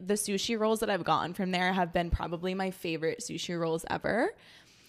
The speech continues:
And I think when I had seen the place on social media or heard of it, it did not match my expectations when I actually went.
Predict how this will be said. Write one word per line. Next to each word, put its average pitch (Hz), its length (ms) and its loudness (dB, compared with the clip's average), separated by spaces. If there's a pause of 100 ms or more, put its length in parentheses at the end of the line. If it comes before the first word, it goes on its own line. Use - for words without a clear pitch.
(120)
And 233 100 2
I 220 160 0
think 214 320 -4
when 311 120 -2
I 220 320 -2
had 220 220 -4
seen 185 260 -2
the 190 80 0
place 185 300 0
on 185 140 -2
social 180 300 0
media 175 400 -2
or 180 120 0
heard 170 260 -2
of 175 140 -2
it, 233 340 4 (300)
it 240 100 2
did 220 140 8
not 180 260 2
match 202 240 0
my 294 100 -4
expectations 196 680 -4
when 170 80 0
I 170 100 0
actually - 460 0
went. - 520 -2